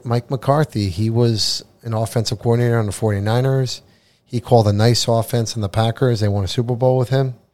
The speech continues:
So, you know, we'll see what happens with, uh, the Cowboys. Just, you know, the Cowboys, like the Dolphins, they beat up on a lot of teams, but then when they play the good teams, they lose. So I really don't know what to think of either team.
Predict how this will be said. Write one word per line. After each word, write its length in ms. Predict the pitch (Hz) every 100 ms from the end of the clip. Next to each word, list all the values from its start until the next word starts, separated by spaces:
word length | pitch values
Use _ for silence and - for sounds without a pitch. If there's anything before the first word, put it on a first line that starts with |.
| _ _ _ _ _
So, 460 | - - 110 101 90 - _ _ _ _
you 100 | -
know, 120 | 113 -
we'll 160 | - 113
see 160 | 107 123
what 140 | 117
happens 340 | 117 123 117
with, 240 | 104 107 -
uh, 200 | 110 107
the 80 | 107
Cowboys. 500 | 123 135 107 98 90
Just, 400 | 110 - - - _ _ _ _
you 60 | 117
know, 60 |
the 80 | 104
Cowboys, 640 | - 123 135 131 139 135
like 100 | 117
the 80 | 104
Dolphins, 560 | 98 113 117 - 127 107
they 120 | 107
beat 220 | 98 117
up 160 | 120 117
on 100 | 110
a 40 |
lot 200 | 104 107
of 60 | 101
teams, 380 | - 127 131 117
but 200 | - 104
then 200 | 113 110
when 100 | 107
they 100 | 104
play 180 | 117
the 100 | 107
good 180 | 98 107
teams, 280 | - 104 92
they 80 | 98
lose. 340 | 98 92 90
So 400 | - 110 101 95 - _ _ _
I 60 | 101
really 280 | 110 120 120
don't 160 | 117 113
know 220 | 110 110
what 60 |
to 60 | 107
think 320 | - 117 107
of 140 | 104 101
either 180 | 104
team. 400 | 101 - 131 131